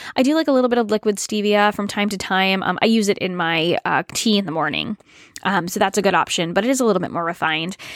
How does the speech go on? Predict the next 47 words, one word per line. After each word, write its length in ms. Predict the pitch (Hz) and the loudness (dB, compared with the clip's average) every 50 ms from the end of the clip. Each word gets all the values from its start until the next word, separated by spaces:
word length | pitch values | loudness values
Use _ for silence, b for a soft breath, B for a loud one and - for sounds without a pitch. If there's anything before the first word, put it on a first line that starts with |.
| B B B | B B B
Um, 180 | - 247 254 254 | 2 2 4 4
and 80 | 285 | 2
in 80 | 320 302 | 2 2
some 180 | - 349 381 | 2 0 0
cases, 360 | 392 - 381 359 - 311 285 277 | -2 0 -2 -2 -2 -2 -2 0
agave 400 | 233 214 196 190 196 214 214 220 | 2 2 2 2 4 2 2 2
nectar 480 | 233 240 - - 262 254 254 254 - - | 0 -2 -2 0 0 2 2 2 0 0
as 160 | 214 196 208 | -2 -2 -2
well. 500 | 196 180 196 175 170 196 254 302 311 - - | 0 0 2 4 4 4 4 4 4 4 2
Um, 120 | 214 220 | 2 2
there's 140 | 240 277 - | 2 0 0
some 100 | 262 233 | -2 -4
controversy 540 | - 190 185 196 214 196 196 208 214 247 220 | -2 -4 -4 -2 -2 -2 -2 -2 -2 -2 -2
on 80 | 214 | 0
whether 220 | 208 214 220 214 202 | 0 0 0 0 0
agave 340 | - 214 214 196 208 214 | 0 0 0 0 0 0
nectar 220 | 208 208 220 - 202 | -2 -2 -2 -2 -2
is 100 | 202 208 | -2 -2
actually 260 | - 185 - 208 196 | -2 -4 -2 -2 -2
good 220 | 185 190 175 180 | 0 0 -2 -2
for 140 | - 226 214 | 0 2 2
us 160 | 214 214 - | 2 2 0
or 80 | 233 220 | 0 2
not, 280 | 233 226 233 254 - - | 2 4 4 2 2 0
um, 120 | - 208 196 | -2 -2 -2
because 280 | 190 190 - 220 185 | -2 -4 -4 -4 -4
of 100 | 190 185 | -4 -4
how 280 | 180 175 170 170 175 165 | -2 0 0 2 2 0
the 120 | 147 175 | 0 -2
liver 220 | 160 175 170 196 208 | -2 -2 0 0 0
processes 560 | - 254 240 247 - - 269 254 - 262 254 | 0 0 -2 0 0 0 0 0 2 2 2
it. 240 | 269 262 254 - 190 | 2 2 2 0 2
But, 260 | - 180 160 - - | 2 2 2 0 -2
you 100 | 226 214 | -4 -4
know, 120 | 170 151 | -4 -4
we 120 | - - 240 | -2 0 0
don't 140 | 233 - - _ | 0 0 -4 _
need 160 | - 196 170 | -8 -8 -6
to 80 | - 170 | -6 -4
get 140 | - - - | -4 -4 -4
too 100 | - 151 | -4 -8
technical 380 | - 190 - - - - - | -8 -10 -12 -10 -8 -6 -6
about 240 | - 95 - - - | -4 -2 -2 -2 -2
it. 80 | - 101 | -2 -2
I 80 | 175 | -4
think 160 | 196 - 180 - | -4 -4 -4 -4
agave's 480 | 143 - 147 - - 98 107 190 - | 0 0 0 -2 -2 -4 -6 -6 -8